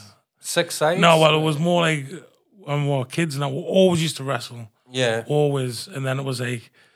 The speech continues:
Speaker 2: it was like,
Speaker 1: It's
Speaker 2: "Yeah.
Speaker 1: bumping on the grass.
Speaker 2: Bro, I've got a ring."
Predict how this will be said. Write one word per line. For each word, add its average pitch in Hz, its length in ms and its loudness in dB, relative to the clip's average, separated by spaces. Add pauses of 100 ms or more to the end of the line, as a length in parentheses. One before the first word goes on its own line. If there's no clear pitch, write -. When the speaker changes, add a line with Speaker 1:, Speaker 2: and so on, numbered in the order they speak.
(800)
Speaker 2:
it - 60 -16
was 120 100 -2
like, 113 220 -6 (380)
Speaker 1:
It's 127 220 0
Speaker 2:
"Yeah. 107 60 -4
Speaker 1:
bumping 156 280 -2
on 160 140 -2
the 156 80 -4
grass. 170 480 -2
Speaker 2:
Bro, 131 360 6 (460)
I've - 120 -16
got 131 140 0
a 127 40 4
ring." 123 340 2